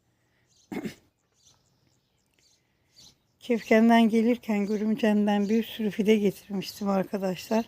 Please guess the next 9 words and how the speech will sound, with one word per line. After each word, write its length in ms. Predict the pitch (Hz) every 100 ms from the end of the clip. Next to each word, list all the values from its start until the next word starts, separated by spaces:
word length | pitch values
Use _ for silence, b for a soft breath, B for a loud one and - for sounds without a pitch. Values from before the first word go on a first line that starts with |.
| _ _ _ _ _ _ _ _ -
Dün 120 | 233
sadece 580 | 233 254 240 220 202 233
arkadaşlar 800 | 208 214 - 214 208 - 233 226
vardı. 520 | 208 190 180 180 254 - _ _ _ _ _ _ _ _ _ _ _ _ _ _ - _ _ -
Onlar 400 | 226 226 226 226
gidince 560 | 208 202 233 226 226
ben 180 | 208 214
tarlaya 580 | 208 220 220 214 240 247
daldım. 420 | 220 202 196 277